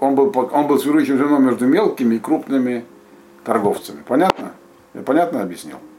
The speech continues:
Теперь читаем, как это работало. Вот. Таршиш, Сохаратех, Миров Кольгон.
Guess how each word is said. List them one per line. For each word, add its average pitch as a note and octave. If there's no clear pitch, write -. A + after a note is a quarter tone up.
Теперь E3+
читаем, D3+
как C#3+
это C3+
работало. -
Вот. F2+
Таршиш, F#3
Сохаратех, C3+
Миров C3
Кольгон. G2